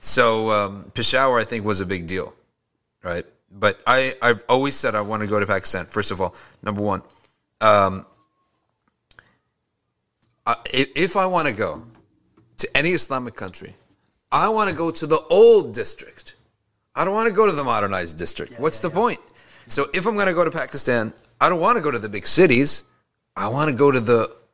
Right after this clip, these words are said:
Speaker 1: Peshawar-like areas.
Speaker 2: Yes, yes.
Speaker 1: The areas where it's old-fashioned, right? Where, uh, things haven't changed as much. That's the joy of it, right? See, my dad actually was, um, whatchamacallit,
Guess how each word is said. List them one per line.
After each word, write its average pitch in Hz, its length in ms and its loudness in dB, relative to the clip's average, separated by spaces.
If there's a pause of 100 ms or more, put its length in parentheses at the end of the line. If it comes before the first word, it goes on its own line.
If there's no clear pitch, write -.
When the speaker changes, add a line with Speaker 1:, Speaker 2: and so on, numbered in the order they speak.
(540)
Speaker 1:
Peshawar-like 135 720 2
areas. 87 460 -6
Speaker 2:
Yes, - 240 -20
yes. - 180 -20
Speaker 1:
The 120 200 -8
areas 151 340 6
where 143 140 2
it's 120 200 -2
old-fashioned, 151 680 2 (140)
right? 104 260 2 (400)
Where, 113 600 2 (420)
uh, 95 400 0
things 151 400 -4
haven't 139 260 -6
changed 147 420 -6
as 87 140 -12
much. - 360 -16 (180)
That's 147 340 2
the 107 100 -8
joy 98 340 -2
of - 120 -10
it, - 80 -20 (240)
right? 95 220 -4 (680)
See, 120 120 -6
my 104 200 0
dad 123 280 0
actually 113 280 -8
was, 98 460 -2
um, 82 400 -10
whatchamacallit, 85 540 -12